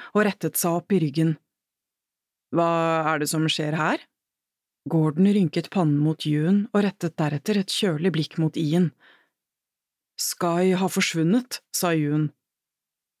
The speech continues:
"Forsvunnet?" Gordon tok et skritt nærmere Ian. "Øh, kan du forklare dette?" June vekslet blikk med Flora. "Jeg, hun, øh, dro for en uke siden",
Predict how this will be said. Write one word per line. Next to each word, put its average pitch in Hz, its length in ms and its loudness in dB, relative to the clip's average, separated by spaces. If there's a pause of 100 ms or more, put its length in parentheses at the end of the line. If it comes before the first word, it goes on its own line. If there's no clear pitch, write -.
"Forsvunnet?" 165 1120 0 (640)
Gordon 151 420 0
tok 160 200 -4
et - 100 -4
skritt 147 300 -6
nærmere 147 360 0
Ian. 151 360 0 (800)
"Øh, - 180 -2
kan 190 160 2
du 175 140 4
forklare 156 420 0
dette?" 202 320 0 (1200)
June 160 480 2
vekslet - 400 -6
blikk 165 260 -4
med 160 140 0
Flora. 156 400 -2 (1300)
"Jeg, 196 480 2 (360)
hun, 220 380 4
øh, 147 440 0
dro 202 300 2
for 202 240 -2
en 220 180 2
uke 185 300 0
siden", 185 440 2